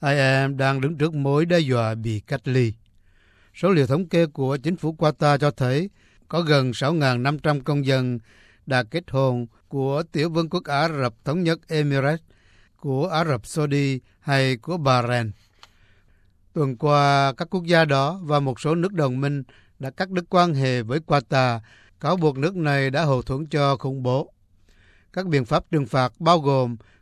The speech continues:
việc phong tỏa đường biển, đường hàng không và đường bộ, cũng như ra lệnh cho người dân Qatar phải rời khỏi đất nước của họ trong vòng mười bốn ngày. Công dân của các nước đó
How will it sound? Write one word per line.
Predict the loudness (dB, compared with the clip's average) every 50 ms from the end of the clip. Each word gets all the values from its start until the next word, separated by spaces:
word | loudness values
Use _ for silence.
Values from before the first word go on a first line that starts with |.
| _ -2
việc | -2 -2 -2 -2 -2
phong | -2 -2 -2 -2
tỏa | -2 0 0 0 2
đường | 2 2 0 0 0
biển, | -2 -2 -2 -2 -4 -8 -10 -14 _ _ _ _ _
đường | 0 2 2 2
hàng | 2 2 0 -2 -2
không | -2 -2 -2 0
và | -2 -2
đường | -2 -2 -2 -2 -2 -4
bộ, | -2 -2 -4 -4 -8 -10 _ _ _ _ _ _ _
cũng | -6 -4 0
như | 2 2 2 2
ra | 2 2 2
lệnh | 2 2 0 0
cho | 0 0 0
người | 0 0 0 0
dân | 0 -2 -2 -2
Qatar | 0 -2 -2 0 0 0 0 2 2 0
phải | -2 -2 -4 -4
rời | -2 -2 -2 -2
khỏi | -4 -6 -8 -4
đất | -4 -4 -4 -4
nước | -6 -6
của | -4 -4 -2 -2
họ | -2 -2 -4 -6 -10 _ _ _ _ _ -6
trong | -4 -4 -2
vòng | -2 -2 -2 -2 -4
mười | -6 -6
bốn | -6 -6 -6 -4 -4 -4
ngày. | -4 -6 -6 -10 _ _ _ _ _ _ _ _ _ _ _ _ _ _ _ _ _ _ _ _ _ _ _ _
Công | -6 -4 -4 -2 0
dân | 0 -2 -2 -4
của | -8 -10
các | -8 -8 -6 -6
nước | -4 -2 -2 -2 -2
đó | -2 -2 0 0 0 0 -2 -6